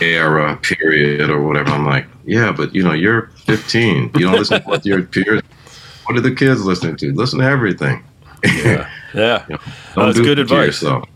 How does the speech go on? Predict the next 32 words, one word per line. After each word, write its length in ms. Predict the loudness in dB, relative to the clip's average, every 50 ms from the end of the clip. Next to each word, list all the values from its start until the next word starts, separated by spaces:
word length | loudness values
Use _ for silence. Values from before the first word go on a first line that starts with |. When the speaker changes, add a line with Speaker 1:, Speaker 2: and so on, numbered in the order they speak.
| 0
Speaker 1:
<laughs> 140 | 0 0 2
Speaker 2:
Yeah. 480 | 0 2 2 4 4 2 2 0 -2 -6 -10 -6
No, 300 | -2 0 2 2 2 2
absolutely. 580 | 0 0 -2 -4 0 0 2 0 0 -2 -2
That's, 280 | -2 -2 -2 -2 -4 -2
that's 220 | -2 -2 -2 -2 0
wonderful 400 | 0 0 0 2 0 0 0 2
Speaker 1:
<laughs> 40 | 2 2
Speaker 2:
advice. 480 | 2 2 2 0 0 -2 -6 -10 -16 -20 -20 -20 -20 -20 -20 -20 -18 -18 -18 -18 -20 -20 -10 -6
So, 340 | -4 0 2 2 4 4 4
uh, 140 | 2 0 -2 -4 -10 -10 -10 -14 -10 -4
what 200 | 0 0 0 2
do 40 | 2
you 60 | 0
have 220 | 2 0 0 -2
coming 260 | -2 -2 0 2 2 2
up, 140 | 2 0
man, 180 | 2 0 2 2
that 160 | 2 0 0 0
you 60 | 2
might 160 | 2 2 2
wanna 220 | 2 2 2 2 2
let 220 | 2 0 0 0
people 260 | -4 -6 -2 -2 0
know 240 | 2 2 2 2 2
about 320 | 0 -2 -2 -2 -2 -2 -4
as 80 | -6
far 280 | -4 0 0 2 2 0
as 120 | -2 -6
gigs 480 | -2 0 2 4 4 2 0 -2 -6 -6
or 260 | -4 -4 -2 -2 -4
recordings, 840 | -4 -8 -10 -4 -2 0 0 0 0 -2 -4 -6 -6 -8 -10 -12